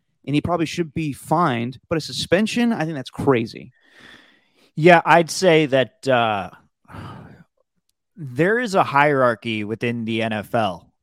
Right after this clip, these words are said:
Speaker 2: Um, for example, the Bills. And I, let me, you, you'll probably know where I'm going with this here, but trust me, I'm, I'm comparing the two.
Speaker 1: Yeah.
Speaker 2: The Bills and what happened with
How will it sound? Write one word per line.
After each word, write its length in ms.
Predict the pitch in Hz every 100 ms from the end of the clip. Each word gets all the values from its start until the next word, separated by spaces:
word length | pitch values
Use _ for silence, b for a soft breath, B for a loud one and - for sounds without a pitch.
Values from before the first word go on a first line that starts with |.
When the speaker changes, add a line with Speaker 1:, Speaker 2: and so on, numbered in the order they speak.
| -
Speaker 2:
Um, 540 | 127 127 123 120 117
for 140 | - 156
example, 600 | 143 170 151 - 95 _ _ _ _ _ _ _ _ _ _ _ _
the 80 | 147
Bills. 580 | 170 151 101 87 - - _ _ _ _ _ _ 135
And 120 | 135
I, 120 | 120 101 120 104 _ 113 101 107 110
let 200 | 120 123
me, 160 | 120 110
you, 240 | 120 107 90 107 104
you'll 100 | 107
probably 260 | 131 135
know 120 | 139 139
where 100 | 143
I'm 80 |
going 180 | 139 135
with 120 | 117
this 120 | 107 117
here, 140 | 110
but 80 | 110
trust 260 | 120 110
me, 60 | 104
I'm, 260 | 107 107 110
I'm 140 | 123
comparing 300 | 151 156 113
the 60 | 196
two. 140 | 98 b b b
Speaker 1:
Yeah. 140 | - - - _ -
Speaker 2:
The 100 | 135
Bills 320 | 160 202 185
and 80 | 185
what 140 | 160
happened 600 | 143 156 - 156 151 127
with 320 | 131 131 -